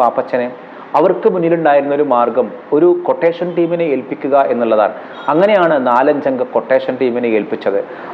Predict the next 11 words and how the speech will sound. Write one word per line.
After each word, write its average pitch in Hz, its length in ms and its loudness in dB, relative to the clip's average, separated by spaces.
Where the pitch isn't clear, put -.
അവരോട് 139 340 4
രണ്ട് 143 340 0
ലക്ഷം 160 320 -2
രൂപയാണ് 131 500 2
ഈ 135 40 -2
മനുഷ്യനെ 123 440 -2
കൊലപ്പെടുത്താനുള്ള 117 720 2
വില 104 220 4
പറഞ്ഞത്. 98 300 0
അങ്ങനെ 196 180 2
കൊലപ്പെടുത്തി. 196 520 0